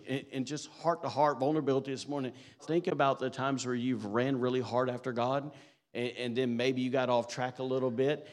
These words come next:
and then guilt and shame came, and then you didn't get back up and run as hard. Like, how many times does that happen in our lives, right?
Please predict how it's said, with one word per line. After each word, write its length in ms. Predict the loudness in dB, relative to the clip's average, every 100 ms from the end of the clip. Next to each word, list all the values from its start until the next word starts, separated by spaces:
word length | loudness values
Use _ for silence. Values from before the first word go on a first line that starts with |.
| -20 -6
and 140 | -4
then 220 | -2 -2 -4 -16 _ _ 2
guilt 220 | 2 2
and 100 | -2
shame 320 | -4 -4 -4
came, 400 | -2 0 2 0 -4
and 180 | -6
then 100 | -4
you 160 | -2 -2
didn't 200 | -2 -2
get 200 | -2 -2
back 260 | -4 -4 -4
up 140 | -4
and 120 | -2
run 180 | -2 -2
as 120 | -4
hard. 300 | -6 -6 -6 -14 -20 _ _ _ _ _ _ _ _ _ _ _ _ _ _
Like, 120 | -4
how 120 | 0
many 140 | 0 0
times 260 | -2 -4
does 120 | -4 -4
that 160 | -4
happen 320 | -2 -2 -2
in 60 | -4
our 100 | -2
lives, 380 | -2 -2 -4 -2
right? 280 | 0 0